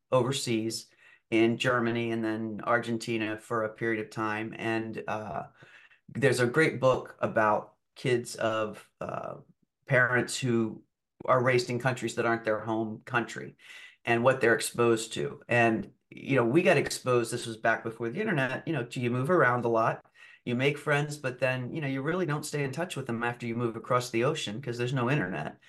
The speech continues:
But then you will always make friends again, and you will always ad-, not adapt or change your personality, but learn how to communicate with people. So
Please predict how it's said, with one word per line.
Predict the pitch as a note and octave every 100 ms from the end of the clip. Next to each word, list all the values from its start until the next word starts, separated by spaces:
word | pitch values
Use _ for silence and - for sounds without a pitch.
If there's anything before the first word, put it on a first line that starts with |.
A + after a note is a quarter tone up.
| - - - - -
But | D#3+
then | E3+ E3+
you | E3+
will | E3+ E3+
always | F3+ F3+ E3+
make | D#3+ D3
friends | - D3 C#3+ C3+
again, | C3 C#3+ A#2
and | A2+
you | A#2+
will | B2 A#2+
always | B2+ B2+ B2 B2+
ad-, | B2 D#3+
not | E3
adapt | E3 C#3+ - C3 B2+ C#3 B2+
or |
change | B2 C3 B2+ B2
your | A#2
personality, | A#2+ A#2 A#2+ C3 F#3+ E3 B2
but | A#2+ A#2+
learn | C3+ C3+
how | C3 B2
to |
communicate | A#2 B2+ F#3+ E3+ - A2
with | - -
people. | - - -
So | - B2+ A2+